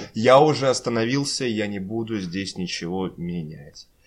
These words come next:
Опять-таки возвращаемся на самый верх, на стычку на лесах, там, где Шейн, опять-таки, извинялся перед Мизом за всё содеянное, но Миз не простил.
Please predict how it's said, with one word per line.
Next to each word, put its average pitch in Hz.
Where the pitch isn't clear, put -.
Опять-таки 113
возвращаемся 110
на 98
самый 101
верх, 131
на 98
стычку -
на 104
лесах, 123
там, 101
где 98
Шейн, 110
опять-таки, 98
извинялся 104
перед 98
Мизом 104
за 98
всё 101
содеянное, 92
но 104
Миз 131
не 107
простил. 87